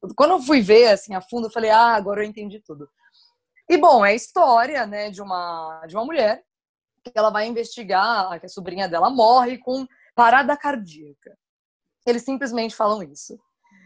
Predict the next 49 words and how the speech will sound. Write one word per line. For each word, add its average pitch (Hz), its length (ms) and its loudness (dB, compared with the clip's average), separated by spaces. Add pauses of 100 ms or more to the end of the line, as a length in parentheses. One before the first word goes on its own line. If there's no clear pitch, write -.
(200)
né? 240 480 0
E 220 160 2
aí 220 160 6
ela 294 180 2
fica 294 220 -8
sabendo 294 680 -2
de 233 80 -14
que 247 80 -16
os 247 60 -4
amigos 254 580 -2
estão 247 180 -4
vendo 220 180 -2
a 254 80 0
fita, 262 600 -2
ela 226 160 4
vai 202 160 2
atrás 165 320 -4
da 180 100 -6
história. 262 1000 4
Eu 247 80 -4
não 294 80 -8
vou 277 100 -8
falar 233 220 -4
muito, 262 120 -10
porque 254 100 -10
é - 40 -4
um 233 60 -10
filme 247 160 -8
muito 240 320 -4
conhecido. 190 520 -10 (400)
Tem 277 120 4
muita 214 260 6
piada, 214 400 2
tem 185 100 -10
muito 175 200 -16
meme, 202 360 -10
tem 175 100 -18
muita 175 180 -12
coisa, 190 260 -6
acredito 190 260 -10
que - 40 -20
vocês 185 320 -8
conheçam. 233 520 0 (480)
Mas, 302 340 4
enfim, 254 240 -8
ela 196 140 2
vai 226 120 2
investigar, 233 920 2
é, 175 360 -10